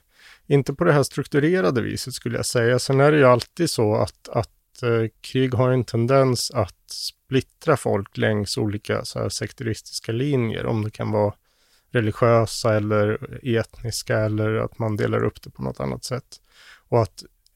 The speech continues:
en grupp utsätter ju ofta en annan grupp för övergrepp. Det är ju liksom inte alls ovanligt. Men, men på det här strukturerade sättet har vi inte sett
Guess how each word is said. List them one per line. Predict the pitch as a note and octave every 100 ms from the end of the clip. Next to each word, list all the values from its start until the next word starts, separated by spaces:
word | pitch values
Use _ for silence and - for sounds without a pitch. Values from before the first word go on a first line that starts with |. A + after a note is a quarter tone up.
| _
en | C3 A#2 A#2 A2+ G#2
grupp | G#2 G#2 - _ - _ _ _ _ -
utsätter | A#2+ - C3 - A#2+
ju |
ofta | A2+ -
en | A2+
annan | G#2+ G#2 G#2
grupp | G2+ G2+ _ -
för | - G#2 G#2 G#2+ - _ _ -
övergrepp. | A2+ A2 C3 - -
Det | B2
är |
ju | A2+
liksom | A2+ - A1+
inte | A1+ - G#1 - _ _ _ - _ -
alls | A#2+ G#2 -
ovanligt. | B2+ A2+ C3+ A#2+ - - - _ _ _ _ _
Men, | C3 A#2 A#2 A2 A2+ -
men | B2+ A#2
på | C3
det | B2+
här |
strukturerade | A#2+ - B2 - C3+ D#3 D#3+ C#3+ A2+
sättet | G#2+ A#2 - A#2
har | A2
vi | A2
inte | -
sett | A#2 C3+